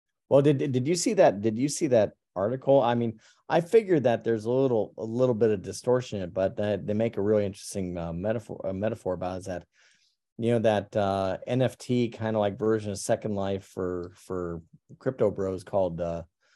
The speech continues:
um, Decentraland and that sort of thing. And they, uh, they said there, there was, um, an article that, uh, was talking about,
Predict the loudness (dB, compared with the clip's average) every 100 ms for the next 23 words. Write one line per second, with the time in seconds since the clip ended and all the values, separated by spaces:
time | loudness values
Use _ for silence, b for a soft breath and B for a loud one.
0 | _ _ _ _ -4 -2 0 -2 -4 -8
1 | -8 -8 -2 0 0 -2 -4 -6 -8 -8
2 | -8 -10 -8 -8 -8 -10 -10 -10 -10 -8
3 | -6 -6 -6 -6 -6 -8 -6 -8 -4 -4
4 | -4 -10 -8 -6 -4 -8 -8 -8 -8 -10
5 | -16 _ _ _ -20 _ _ _ _ _
6 | 0 4 4 2 0 0 0 -4 _ -2
7 | 0 2 0 -4 -2 -2 -2 -4 -2 -2
8 | -2 -6